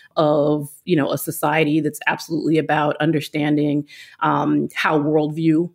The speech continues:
right, is shaped and developed, that is about understanding the structures and systems that people feel like, um, is a part of who they are, what makes up their society. So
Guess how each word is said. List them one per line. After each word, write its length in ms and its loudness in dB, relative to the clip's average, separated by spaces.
right, 440 -4
is 120 -4
shaped 520 0
and 120 2
developed, 560 0
that 320 2
is 160 0
about 300 0
understanding 880 0
the 140 -2
structures 540 -2
and 120 -4
systems 460 -6
that 100 -6
people 280 -8
feel 260 -2
like, 400 -4
um, 220 0
is 140 0
a 60 -2
part 400 -4
of 300 -2
who 160 0
they 160 4
are, 240 0
what 160 -2
makes 240 -4
up 140 -10
their 180 -6
society. 480 -8
So 400 -6